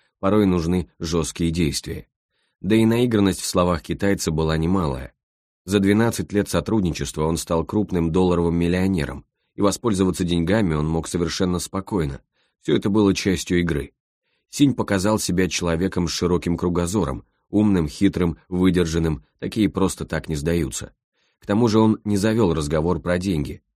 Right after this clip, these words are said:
а если его информация подтвердится, её стоимость будет высока. Очевидно, он рассчитывает на что-то в будущем.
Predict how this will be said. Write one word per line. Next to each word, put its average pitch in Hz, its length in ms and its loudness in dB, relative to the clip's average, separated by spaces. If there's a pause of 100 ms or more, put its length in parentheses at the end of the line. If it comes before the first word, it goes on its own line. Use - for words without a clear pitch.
а 80 80 -6
если 85 300 -2
его 82 180 0
информация 82 560 -4
подтвердится, 80 840 -4
её 107 200 2
стоимость 123 480 -2
будет 85 260 0
высока. 76 480 -4 (640)
Очевидно, 120 480 2
он 113 100 2
рассчитывает 107 600 2
на 92 120 0
что-то 101 300 -4
в 92 100 -2
будущем. 78 540 -4